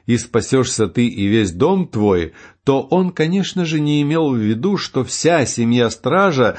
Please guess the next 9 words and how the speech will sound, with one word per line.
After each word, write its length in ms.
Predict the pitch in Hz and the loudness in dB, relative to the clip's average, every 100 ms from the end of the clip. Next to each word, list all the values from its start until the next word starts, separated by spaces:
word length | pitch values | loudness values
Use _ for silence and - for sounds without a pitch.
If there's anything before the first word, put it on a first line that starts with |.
| - | -10
спасется 640 | - - 151 143 180 - 131 | -14 -2 -2 2 0 0 -4
только 380 | 127 165 160 131 | 0 0 0 0
потому, 440 | 127 120 139 180 | 0 -2 -2 -2
что 220 | - 147 | -2 -2
он 120 | 139 | 0
сам 500 | 113 - 135 165 170 - | -2 0 2 2 -2 -2
уверует 560 | 135 104 107 110 113 | 0 2 2 2 0
в 60 | 113 | 0
Господа. 800 | 156 123 - - 82 85 78 | 0 0 -2 -8 -4 -4 -6